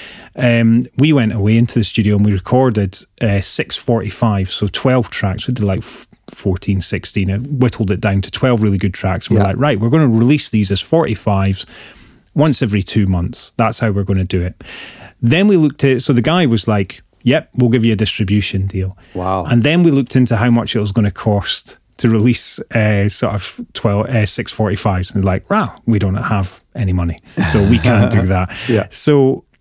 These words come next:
Speaker 1: and this is, uh, something I kind of suggest to a lot of people. You know, a lo-, a lot of people, like, the,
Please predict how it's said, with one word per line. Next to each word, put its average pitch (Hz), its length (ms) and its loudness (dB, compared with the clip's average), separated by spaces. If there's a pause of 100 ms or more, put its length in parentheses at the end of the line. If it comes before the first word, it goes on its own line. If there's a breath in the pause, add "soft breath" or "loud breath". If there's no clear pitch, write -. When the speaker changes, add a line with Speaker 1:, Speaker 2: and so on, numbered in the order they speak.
(280)
Speaker 1:
and 135 200 2
this 180 200 2
is, - 360 -2 (200)
uh, 117 380 2 (220)
something 143 340 0
I 113 100 2
kind 127 300 2
of 113 80 0
suggest 123 500 -2
to 135 80 2
a 117 40 2
lot 123 160 0
of 127 100 -6
people. 135 260 2
You 131 60 2
know, 143 160 2
a - 20 2
lo-, 135 160 0
a 127 100 0
lot 127 160 2
of 107 60 -4
people, 120 300 0
like, 110 240 0
the, 107 300 2